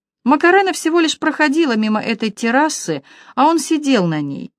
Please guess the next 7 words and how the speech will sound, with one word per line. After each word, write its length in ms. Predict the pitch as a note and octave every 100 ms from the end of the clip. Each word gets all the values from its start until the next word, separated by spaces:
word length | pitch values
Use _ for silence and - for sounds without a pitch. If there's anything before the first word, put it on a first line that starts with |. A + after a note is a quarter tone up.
| _ _
и 100 | G#3
не 120 | A#3
один. 460 | B3+ A#3+ D#3 C3+ - _ _ _ _ _ _ -
Она 180 | F#3 G#3
даже 240 | G#3+ A#3
могла 280 | A#3 A#3 A#3+
представить 680 | A#3 - - C4+ C#4+ F3